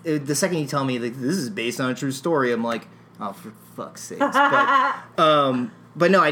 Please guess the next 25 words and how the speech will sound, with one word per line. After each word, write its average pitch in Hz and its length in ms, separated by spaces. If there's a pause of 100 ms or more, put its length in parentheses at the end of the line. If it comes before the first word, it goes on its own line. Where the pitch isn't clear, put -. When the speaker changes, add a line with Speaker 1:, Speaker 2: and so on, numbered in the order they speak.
(100)
Speaker 1:
I, 147 140
I, 156 340
I'm, 165 140
I'm 147 140
just, 170 260
I 143 60
haven't 170 200
been 170 100
interested 160 400
in 135 100
a 127 80
lot 123 140
of 117 80
the 120 60
new, 123 260
whenever 180 380
a - 80
horror 151 280
movie 143 220
gets, 135 300
like, 113 80
a 113 40
big 120 400
release, 120 460
like 117 240